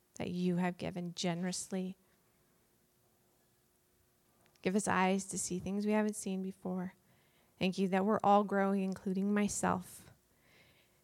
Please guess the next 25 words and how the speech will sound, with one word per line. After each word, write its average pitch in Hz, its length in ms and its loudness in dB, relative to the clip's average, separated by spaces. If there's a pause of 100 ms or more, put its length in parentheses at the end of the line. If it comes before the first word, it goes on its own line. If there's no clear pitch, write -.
(720)
Thank 196 200 0
you 185 240 2
that 185 180 4
we 202 100 4
can 202 240 2
make 185 200 2
space - 680 0
to 175 560 0
hold 196 240 2
different 175 280 -4
opinions 185 640 0 (180)
here. 170 360 -2 (3750)
Be 202 120 8
with 202 200 8
us 196 160 2
as 180 100 -6
we 185 100 2
go 185 220 4
this 202 240 2
week. - 400 -4 (440)
May 196 100 4
we 214 100 8
experience 190 580 2
your 185 80 -2
presence. 185 760 0